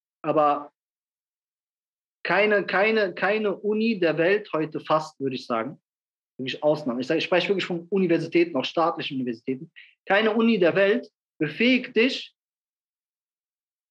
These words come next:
ein Islamgelehrter zu werden, so in Anführungsstrichen, wie sie es oft sagen.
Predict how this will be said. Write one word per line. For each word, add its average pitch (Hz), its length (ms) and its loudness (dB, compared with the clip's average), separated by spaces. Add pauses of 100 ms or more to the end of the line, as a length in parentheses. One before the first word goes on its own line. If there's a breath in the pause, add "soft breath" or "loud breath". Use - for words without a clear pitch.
(240)
ein 190 200 0
Islamgelehrter 185 880 2
zu 127 160 -12
werden, 117 200 -8 (100)
so 139 120 -2
in 135 100 -4
Anführungsstrichen, 147 720 -6 (200)
wie 117 240 -10
sie 120 60 -14
es - 60 -16
oft 123 220 -14
sagen. 101 240 -10